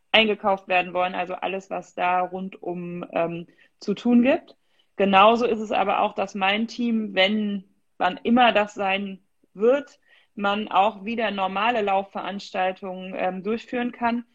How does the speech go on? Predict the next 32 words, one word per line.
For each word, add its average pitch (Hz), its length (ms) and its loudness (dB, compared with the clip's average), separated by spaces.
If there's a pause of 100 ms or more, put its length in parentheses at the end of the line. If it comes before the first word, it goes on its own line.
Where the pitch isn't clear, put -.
(240)
auch 202 280 4
dann 220 300 2
vor - 260 -8
Ort, 208 440 2
ähm, 190 460 -6
verantwortlich 208 800 -4
ist 202 220 -6
für 240 200 -4
den 220 140 -2
Aufbau, 175 680 0
für 226 460 -2
den 220 220 -4
Ablauf, 175 540 -2 (180)
für, 220 500 2
ähm, 214 360 -4 (500)
die 214 300 -2
Zielversorgung, 196 960 0
für 233 240 -6
die 190 120 -6
Zwischenversorgung, 180 1080 -2 (100)
alles 233 420 4
rund 233 240 6
um 214 240 2
den 185 180 2
Lauf, 202 420 4
dann, 202 280 2
der 185 140 2
dann 185 180 -2
vor - 180 -10
Ort 170 260 -2
auch - 180 -4
stattfindet. 92 540 -14